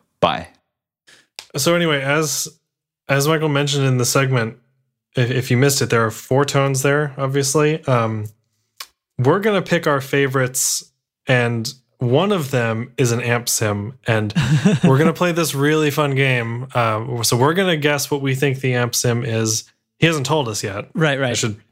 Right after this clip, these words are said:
Speaker 2: I should point
Speaker 3: He's
Speaker 2: out,
Speaker 3: keeping
Speaker 2: we
Speaker 3: that
Speaker 2: don't
Speaker 3: to
Speaker 2: know which one it
Speaker 3: himself.
Speaker 2: is. Um, and we have set up a, a Google Docs survey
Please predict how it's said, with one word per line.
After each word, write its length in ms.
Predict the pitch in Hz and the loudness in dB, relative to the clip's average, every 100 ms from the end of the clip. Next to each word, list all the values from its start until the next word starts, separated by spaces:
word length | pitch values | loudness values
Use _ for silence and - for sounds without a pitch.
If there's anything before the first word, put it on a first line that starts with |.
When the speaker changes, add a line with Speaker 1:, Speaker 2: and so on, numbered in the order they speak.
| _ _ - | _ _ -2
Speaker 2:
I 40 | |
should 200 | 123 120 | 0 2
point 160 | - 123 | 2 2
Speaker 3:
He's 100 | - | 2
Speaker 2:
out, 40 | |
Speaker 3:
keeping 180 | 180 175 | 0 2
Speaker 2:
we 60 | 170 | 4
Speaker 3:
that 60 | |
Speaker 2:
don't 80 | 156 | 4
Speaker 3:
to 40 | 147 | 2
Speaker 2:
know 60 | 147 | 2
which 140 | 139 156 | 2 2
one 160 | 139 | 0
it 80 | 135 | 0
Speaker 3:
himself. 80 | 110 | -2
Speaker 2:
is. 800 | 104 - - - - - - - - 143 | -6 -10 -20 -20 -20 -20 -18 -18 -4 0
Um, 380 | 123 113 110 107 _ _ - - _ _ - | 0 0 -6 -12 _ _ -16 -16 _ _ -2
and 320 | 135 131 131 | 2 2 2
we 120 | 139 | 2
have 320 | 135 139 139 135 | 2 2 2 0
set 260 | - 170 | 0 2
up 180 | 170 160 147 | 0 -2 -2
a, 520 | 135 131 127 120 123 - _ _ | 0 2 0 -2 -6 -12 _ _
a 260 | 131 113 110 | 0 0 0
Google 340 | 110 147 156 143 | 0 0 2 0
Docs 760 | 135 131 127 - - - - - - | 2 2 -2 -4 -6 -4 -6 -10 -4
survey 680 | - 127 123 110 101 104 | 0 2 2 -2 -6 -10